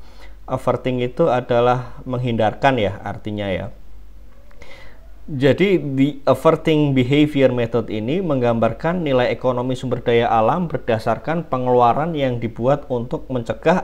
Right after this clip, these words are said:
atau mengurangi dampak negatif degradasi lingkungan. Jadi, terjadinya sebuah de-, eh, degradasi lingkungan mengakibatkan de-, dampak negatif.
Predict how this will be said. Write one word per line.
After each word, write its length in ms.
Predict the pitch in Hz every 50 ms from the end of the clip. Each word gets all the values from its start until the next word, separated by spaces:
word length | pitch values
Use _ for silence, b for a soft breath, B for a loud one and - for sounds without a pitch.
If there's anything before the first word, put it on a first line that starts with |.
| -
atau 320 | 135 127 123 - - 156 160
mengurangi 720 | 151 143 143 139 135 131 131 127 127 127 131 147 170 175
dampak 480 | 165 - 123 117 113 113 - 143 139 -
negatif 560 | 147 127 113 - 117 110 110 - 123 - -
degradasi 560 | 117 110 - 110 110 107 110 107 101 - 117
lingkungan. 720 | 110 107 104 98 98 92 90 90 92 104 120 147 160 - B B B B B B B B B B B B B B B - -
Jadi, 240 | 127 117 123 113
terjadinya 480 | - - 127 127 - 120 - 123 120 117
sebuah 200 | - - 127 127 -
de-, 160 | 127 123 - - -
eh, 200 | - 120 117 113
degradasi 480 | 135 - - 117 113 113 120 110 - -
lingkungan 480 | 117 117 117 117 120 120 135 156 165 160
mengakibatkan 720 | 147 127 120 - - 113 - - - - 117 120 120 113
de-, 160 | 123 - - - - - - - - -
dampak 320 | 120 113 - 120 113 120
negatif. 560 | 120 113 - 113 101 - - 147 170 - -